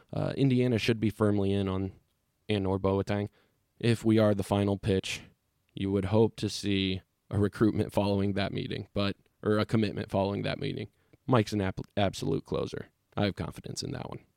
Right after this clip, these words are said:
But again, that is about not re-, <laughs> not receiving that irrefusable offer beforehand. Uh, we have to see that final visit.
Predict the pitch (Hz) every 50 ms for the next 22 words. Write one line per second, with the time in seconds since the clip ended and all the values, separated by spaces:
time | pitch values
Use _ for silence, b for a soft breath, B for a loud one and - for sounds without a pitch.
0 | - - 110 107 - 95 101 110 104 101 101 104 107 107 107 101 104 101 104 101
1 | 101 98 101 101 101 85 104 98 - - 117 104 107 139 120 117 - 110 113 -
2 | - 123 110 107 107 104 104 104 90 104 113 107 104 - - 113 104 98 95 101
3 | 98 98 101 101 - - 98 98 - 95 92 - - 98 98 95 95 95 92 95
4 | - B B B B B B B B - 95 92 95 98 98 98 98 131 104 101
5 | 104 110 104 104 - - - 92 - - 101 101 95 92 95 95 - _ _ -
6 | - 92 90 90 92 90 - 90 87 - - - -